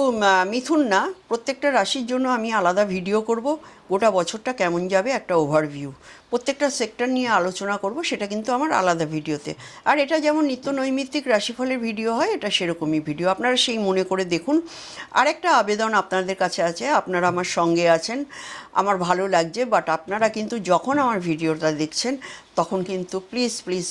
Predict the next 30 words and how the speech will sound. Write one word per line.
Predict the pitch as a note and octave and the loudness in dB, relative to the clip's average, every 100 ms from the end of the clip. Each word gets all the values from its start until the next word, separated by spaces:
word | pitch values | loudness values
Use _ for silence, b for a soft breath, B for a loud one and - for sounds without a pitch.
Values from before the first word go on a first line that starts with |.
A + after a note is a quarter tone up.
| - | -6
প্লিজ, | G#3+ A#3 F3+ | -2 -2 0
যদি | D#3 D3+ | 0 -2
ভালো | D3+ D3+ D3+ | -2 -2 0
লাগে | D#3 G#3 A3 | 0 -2 -6
একটু | - | -8
সাবস্ক্রাইব | F#3 - - - E3 D#3+ - | -4 -2 -2 -2 0 -2 -2
করবেন। | D3+ C#3+ C#3 C#3+ B B - | -6 -4 -4 -6 B B 0
অনেকে | G#3 B3+ B3 F#3 | 0 2 0 0
দেখে | F#3 B3+ | 2 0
চলে | - G#3+ F#3+ | 0 0 2
যাচ্ছেন, | E3+ - - F3+ B3+ B B - | 2 0 -4 -4 -6 B B -4
ভিউজ | F#3 C4+ C4+ A3 | 2 4 4 4
অনেক, | F3+ E3 A3 - | 4 2 -2 -8
কিন্তু | A3 A#3+ | -8 -6
সাবস্ক্রাইবার | A#3 - - - E3+ E3 D3+ | -4 -4 -4 -2 0 0 -2
কম। | - D3 D3+ B B B | -2 -6 -6 B B B
আপনারা | - G#3 A#3+ B3+ | -2 0 2 2
আমার | A#3 G3+ F3+ | 2 -2 -2
যদি | E3+ F3 | -4 -2
পাশে | - D#3+ F#3+ | 0 0 -4
থাকেন, | F3 D#3 F#3 B3+ B B - | -6 -6 -6 -8 B B 0
আমার | G#3+ A#3 | 2 2
এটুকু | A#3 D4+ D4+ F4+ E4+ B3 | 0 -2 0 4 4 4
আমি | B3 B3+ | 2 -2
আপনাদের | A3+ G#3 G#3 G#3+ | -2 -4 -4 0
অ্যাসিওরেন্স | F#3 - A#3+ A3 G#3 F3+ | 0 0 -2 -2 -2 -2
দিচ্ছি, | E3+ E3+ - C#4+ B B B F3+ | -4 -6 -6 -8 B B B -4
জ্যোতিষের | G#3+ A#3 D4 C4+ D#4 A#3 | -2 0 0 0 0 -2
যে | C#4 | -2
কত | A#3 G#3+ | 0 0